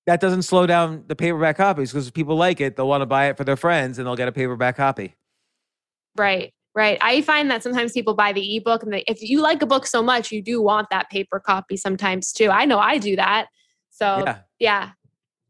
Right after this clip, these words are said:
Speaker 2: I was gonna, I'll, I'll tell you the truth. I was gonna do the audiobook myself. So I'm glad you're reminding me not to do it <laughs> that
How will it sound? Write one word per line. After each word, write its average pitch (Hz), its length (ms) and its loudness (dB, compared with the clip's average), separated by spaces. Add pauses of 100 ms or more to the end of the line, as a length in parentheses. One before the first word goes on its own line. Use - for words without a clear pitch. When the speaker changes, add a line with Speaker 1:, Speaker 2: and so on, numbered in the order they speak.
(440)
Speaker 2:
I 254 120 2
was 311 100 0
gonna, 330 260 0
I'll, 262 240 4
I'll 247 120 2
tell 269 160 0
you 254 80 0
the 220 80 0
truth. 220 320 2
I 214 100 2
was 214 100 -2
gonna 220 140 -4
do 220 80 0
the 208 140 0
audiobook 202 440 0
myself. 196 440 0
So 208 100 -2
I'm 202 80 -2
glad 208 240 2
you're 220 180 4
reminding 254 520 2
me 254 100 0
not 233 280 0
to 277 100 -4
do 277 200 2
it 311 180 0
<laughs> - 100 -8
that 370 180 -2